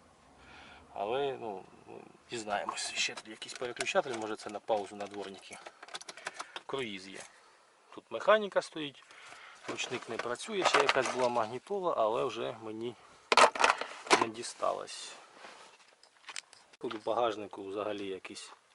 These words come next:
хлам, клади, як,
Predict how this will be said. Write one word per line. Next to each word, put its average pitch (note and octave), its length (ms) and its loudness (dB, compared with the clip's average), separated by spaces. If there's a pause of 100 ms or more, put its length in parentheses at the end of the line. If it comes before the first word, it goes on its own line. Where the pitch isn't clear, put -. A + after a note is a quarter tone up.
(3000)
хлам, D#3+ 400 4 (160)
клади, B2+ 540 2 (320)
як, G#2+ 180 -8